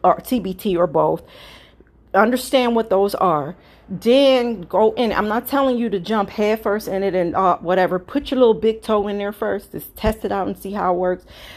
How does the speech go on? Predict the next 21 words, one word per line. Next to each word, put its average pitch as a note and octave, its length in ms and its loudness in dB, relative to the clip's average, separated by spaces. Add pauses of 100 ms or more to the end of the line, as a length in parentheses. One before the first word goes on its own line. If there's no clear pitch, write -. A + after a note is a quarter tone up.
and E3+ 200 2
then F#3+ 140 0
go E3 140 0
for D#3 180 -2
there. D#3 300 -2 (800)
Never, A3+ 480 2
never, A3+ 340 0
never G3+ 540 -2 (840)
take A3 380 0
your F#3 120 0
doctor's A3+ 840 0 (440)
word G#3 680 4
per-, - 260 -6
verbatim. G3 720 0 (520)
And F#3 160 2
I'm G3+ 80 4
gonna A3+ 120 2
say A#3+ 180 4
this G#3 180 0
like F#3 200 0
this. D#3 220 -2